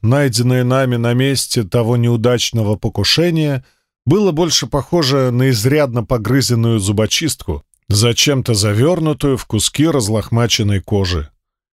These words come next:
Ещё большее сходство с ней шпаги добавляли торчащие тут и там деревянные щепки ножен, измочаленных до нельзя. Когда Пир попытался извлечь из них шпагу,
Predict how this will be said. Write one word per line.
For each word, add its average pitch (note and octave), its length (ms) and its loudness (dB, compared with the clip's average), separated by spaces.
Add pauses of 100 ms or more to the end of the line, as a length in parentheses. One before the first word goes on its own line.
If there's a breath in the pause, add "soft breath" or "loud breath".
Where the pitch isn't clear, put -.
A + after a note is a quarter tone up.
(240)
Ещё A2+ 320 0
большее D3 460 0
сходство D3 560 -2
с - 140 -2
ней A2+ 200 0
шпаги D3 440 -2
добавляли C3 760 0 (240 soft breath)
торчащие C3 760 0
тут C3+ 280 -2
и B2+ 80 2
там C#3+ 320 0
деревянные B2 720 0
щепки B2+ 480 -2
ножен, A2+ 640 -2
измочаленных B2 920 0
до A2 160 0
нельзя. F2+ 540 -2 (680)
Когда A#2 360 2
Пир E3 360 0
попытался C3 720 0
извлечь B2+ 540 0
из F#2+ 140 -2
них G#2+ 180 0
шпагу, C3+ 680 -2